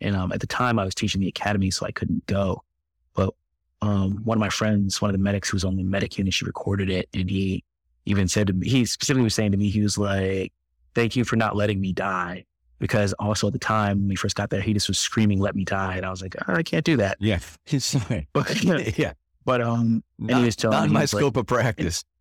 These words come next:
Speaker 1: "Yeah,
Speaker 2: <laughs>
Speaker 1: I'm not allowed to do that, sir. I'm kinda sorry, but yeah, that's not what we're here to do."
Speaker 2: <laughs>
Speaker 1: But, um, he personally thanked me for doing that, and it was crazy. I actually have a picture of him.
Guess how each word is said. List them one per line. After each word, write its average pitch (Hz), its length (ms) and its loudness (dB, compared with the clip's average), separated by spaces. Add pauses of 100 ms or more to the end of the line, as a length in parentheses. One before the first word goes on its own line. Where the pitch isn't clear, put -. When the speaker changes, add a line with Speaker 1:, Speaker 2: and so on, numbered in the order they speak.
(180)
Speaker 1:
"Yeah, 143 440 2
Speaker 2:
<laughs> 147 140 0
Speaker 1:
I'm 160 120 0
not 190 160 2
allowed 175 240 0
to 131 60 -12
do 139 180 -8
that, 120 200 -10
sir. 120 320 -2
I'm 120 140 0
kinda 139 260 2
sorry, 117 600 2
but 107 260 0
yeah, 113 120 2
that's 120 200 0
not 139 140 2
what 123 100 0
we're 120 100 0
here 120 220 0
to 110 160 -6
do." 113 360 2 (340)
Speaker 2:
<laughs> - 280 -4
Speaker 1:
But, 120 140 2
um, 113 460 2 (220)
he 120 560 2
personally 131 400 0
thanked 120 320 -2
me 110 380 0 (400)
for 107 100 0
doing 113 340 4
that, 101 260 0
and 101 80 -8
it 104 40 -4
was 104 140 -4
crazy. 107 420 2
I 110 60 2
actually 120 260 0
have 107 120 0
a 92 40 -6
picture - 320 -2
of 98 80 0
him. 101 200 0